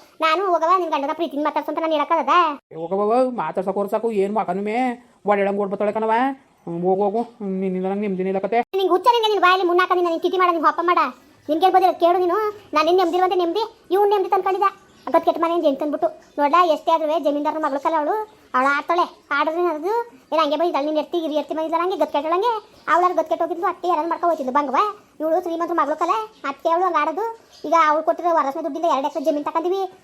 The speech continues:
Speaker 1: ಓ, ಹುಸಿ ತಗ್ಗಿ ಬಗ್ಗಿ ನೀನೇ ನಡಿಬೇಕು ನೀನು, ಹಂಗಂದ್ರೆ ಆತದ? ಓ, ನೀನೇ ಎಲ್ಲ ತಗ್ಗಿ ಬಗ್ಗಿ ನೋಡ್ಕೊಂಡು ಹೆಂಗೋ ಒಂದ್ ಸರ್ಸ್ಕೊಂಡು ಜೀವನ ಮಾಡ್ಕೊಂಡು ಹೋಗೋದ್ ಕಲಿ ನೀನು, ಅವ್ಕುಟೆ.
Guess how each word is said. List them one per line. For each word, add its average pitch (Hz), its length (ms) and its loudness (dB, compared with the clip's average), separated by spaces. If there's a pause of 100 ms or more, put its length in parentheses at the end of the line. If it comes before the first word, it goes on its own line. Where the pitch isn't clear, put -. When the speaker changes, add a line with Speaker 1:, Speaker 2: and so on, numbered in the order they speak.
(120)
Speaker 1:
ಓ, 311 60 4 (600)
ಹುಸಿ 311 180 -2
ತಗ್ಗಿ 330 260 0
ಬಗ್ಗಿ 320 260 0
ನೀನೇ 359 180 2
ನಡಿಬೇಕು 359 360 2
ನೀನು, 415 260 0 (400)
ಹಂಗಂದ್ರೆ 370 280 2
ಆತದ? 285 180 -2 (440)
ಓ, 311 40 0 (320)
ನೀನೇ 359 480 0
ಎಲ್ಲ 339 80 0 (160)
ತಗ್ಗಿ 339 200 -2
ಬಗ್ಗಿ 339 180 0
ನೋಡ್ಕೊಂಡು 349 320 -2
ಹೆಂಗೋ 359 320 -2 (240)
ಒಂದ್ 320 140 0
ಸರ್ಸ್ಕೊಂಡು 349 340 0
ಜೀವನ 320 160 2
ಮಾಡ್ಕೊಂಡು 339 280 -2
ಹೋಗೋದ್ 349 160 -4
ಕಲಿ 370 120 2
ನೀನು, 381 200 0
ಅವ್ಕುಟೆ. 381 300 0